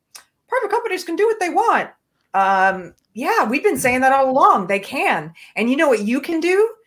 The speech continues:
You can stand up against it when it's immoral and unethical, when they should not be doing it, when they should not be choosing to do it. You can grow a spine and say, "Hey, all this censorship of my friends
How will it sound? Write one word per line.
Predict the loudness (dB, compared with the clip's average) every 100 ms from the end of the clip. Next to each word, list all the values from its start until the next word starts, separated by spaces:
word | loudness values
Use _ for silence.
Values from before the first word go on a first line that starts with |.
| _
You | -4 -4
can | -2 -6
stand | -4 -4 0
up | 0
against | -2 -6 -8 -6 -6
it | -4
when | -4
it's | -4 -4
immoral | -4 -2 0 0
and | 0 -2
unethical, | -4 -6 -8 -6
when | -4
they | -4 -6
should | -8 -10
not | -6 0 2 0
be | -4 -12
doing | -12 -12 -10
it, | -12
when | -10
they | -10
should | -10 -12 -6
not | 0 0
be | -2
choosing | -12 -14 -14 -14
to | -16
do | -8 -6
it. | -6 -8 _
You | -4 -2
can | -2
grow | 0 0
a | 0
spine | -4 -6 -2 -2 -4 -12 -20 _ -14
and | -8
say, | -6 -4
"Hey, | -2 0
all | 2 0
this | -4 -4
censorship | -6 -6 -8 -6 -8
of | -8
my | -8 -6
friends | -2 0 0 -6 -12 -20